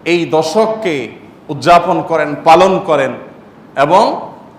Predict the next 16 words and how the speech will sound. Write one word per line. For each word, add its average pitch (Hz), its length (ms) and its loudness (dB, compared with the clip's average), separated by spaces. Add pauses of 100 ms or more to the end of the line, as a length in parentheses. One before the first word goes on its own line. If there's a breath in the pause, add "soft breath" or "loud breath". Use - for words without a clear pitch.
এই 165 140 0
দশককে 160 460 -2
অর্থবহ 180 460 0
করে 180 260 -6
তোলার 160 260 -4
চেষ্টা 156 300 -6
করেন। 101 260 -4 (640)
এ 208 80 -2
হলো 247 140 0 (100)
আমাদের 190 300 0
সমাজের 160 300 -2
বাস্তবতা, 143 500 -2 (120)
উঠে 156 200 0
আসবে, 95 300 0
তাই 185 100 0
না? 302 120 -6